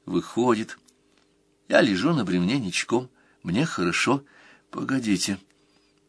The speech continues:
Вон идёт богач Йося. Он староста синагоги, в которой мой отец двадцать три года служит кантором. Йося когда-то был мясником,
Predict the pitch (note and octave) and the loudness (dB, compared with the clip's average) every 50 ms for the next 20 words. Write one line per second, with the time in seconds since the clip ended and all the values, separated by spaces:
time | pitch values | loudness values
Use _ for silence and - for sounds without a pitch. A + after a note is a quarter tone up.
0 | _ _ - - A#2 E3+ G3 G3+ G3 F3+ A3 A3+ F#3+ F#3 A3 G#3+ G#3 A3+ A#3 - | _ _ -4 0 2 2 4 2 2 2 0 0 2 4 2 4 4 2 2 2
1 | - - B2 G#2+ G2+ F#2 F2+ - - G#2 - _ _ _ _ _ _ _ _ _ | 0 0 2 2 2 2 2 0 -2 -4 -8 _ _ _ _ _ _ _ _ _
2 | _ _ _ _ _ _ _ _ _ _ - F3+ A3+ B3 B3+ B3 A3+ - - - | _ _ _ _ _ _ _ _ _ _ 4 8 10 10 8 8 4 0 2 4
3 | - A#3 B3 A#3 E3+ - - - - A2 G#2 - - A#2 A2 G2+ G2+ F#2+ E2+ F#2+ | 4 6 6 6 6 4 4 2 2 2 2 2 2 2 2 2 2 2 4 2
4 | F#2+ F2+ B2 F3 E3+ - _ _ _ _ _ _ _ _ _ _ _ _ _ _ | 2 2 2 -2 -2 -4 _ _ _ _ _ _ _ _ _ _ _ _ _ _
5 | _ _ _ _ _ _ _ _ _ _ - - - F#2 G#2 G2 G2 G2 G2+ G2+ | _ _ _ _ _ _ _ _ _ _ -12 -8 -4 0 4 4 6 8 6 6
6 | G2 - A2 G#2 F2+ E2+ E2 F2 G2+ C#3 F#3+ G3 - - A#3 A3 - - A3+ A3+ | 6 6 4 2 2 2 2 6 8 10 10 10 8 4 0 0 -2 -2 -4 -2
7 | F#3 A#3 A3 G3+ F#3+ - - A3 G3+ F#3+ F#3+ F#3 - - E3 D3 B2 G#2+ G2 - | 0 0 0 0 0 -2 0 0 -2 -2 -2 -4 -4 0 4 4 4 4 2 -2
8 | A2 G#2 G#2 - _ _ _ _ _ _ _ _ _ _ _ _ _ _ _ - | -6 -8 -8 -10 _ _ _ _ _ _ _ _ _ _ _ _ _ _ _ -6
9 | A#2+ C3+ A3+ B3 A#3 - - - D4+ A3 G3+ A#3+ A#3 - B3 G#3+ A#3+ B3 B3 A3+ | -2 0 2 2 2 2 0 0 0 0 4 2 2 2 2 2 2 2 2 2
10 | A#3+ A#3 - - - A#3+ A#3 - F3+ D#3 C3 - | 2 0 0 0 -2 -4 0 4 6 6 6 4